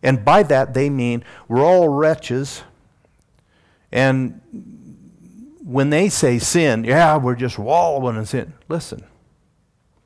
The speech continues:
"Go and sin no more, or something worse will come on you." He meant it. And when the Holy Spirit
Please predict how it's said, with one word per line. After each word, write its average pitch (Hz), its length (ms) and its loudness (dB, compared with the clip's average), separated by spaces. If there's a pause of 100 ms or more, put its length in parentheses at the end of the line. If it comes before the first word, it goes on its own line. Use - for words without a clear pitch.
(320)
"Go 123 440 -4
and 85 220 -16
sin 151 320 -6
no 135 160 -8
more, 135 300 -6
or 117 40 -8
something 104 400 -10
worse 220 360 -12
will 87 80 -14
come 87 280 -10
on 87 200 -12
you." 87 180 -18 (140)
He 240 160 -2
meant 247 340 0
it. 98 200 -10 (1300)
And 160 160 0
when 151 120 -2
the 104 180 -6
Holy 190 300 2
Spirit - 680 -8